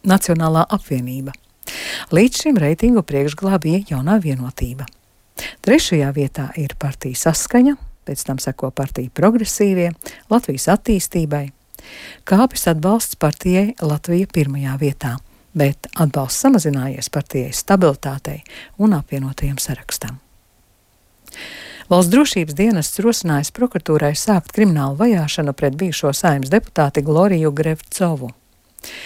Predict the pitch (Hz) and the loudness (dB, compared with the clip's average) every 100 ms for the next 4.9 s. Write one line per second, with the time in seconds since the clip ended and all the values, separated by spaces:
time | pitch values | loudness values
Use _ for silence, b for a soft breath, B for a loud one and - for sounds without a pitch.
0 | B - 139 - 202 208 143 147 185 175 | B 0 0 2 2 4 2 0 -4 -2
1 | 156 143 135 139 - 175 160 175 156 147 | -2 -2 0 0 2 2 4 2 2 2
2 | 160 - 208 - 127 120 - 131 120 - | 0 0 0 0 -6 -6 -8 -8 -8 -10
3 | 139 - - _ - B B _ 147 151 | -12 -16 -20 _ -18 B B _ 0 2
4 | 143 139 139 170 180 220 - 214 220 | 4 4 4 2 2 0 2 4 4